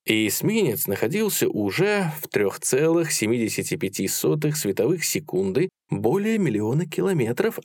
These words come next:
от кормы грузового судна.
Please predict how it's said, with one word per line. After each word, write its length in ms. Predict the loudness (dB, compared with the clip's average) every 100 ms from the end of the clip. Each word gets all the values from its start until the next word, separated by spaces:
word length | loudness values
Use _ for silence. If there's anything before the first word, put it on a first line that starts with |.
| -2
от 240 | -2 -2
кормы 580 | -2 0 2 2 0 -2 _
грузового 640 | -2 0 2 2 2 0
судна. 540 | -2 -4 -6 -6 -8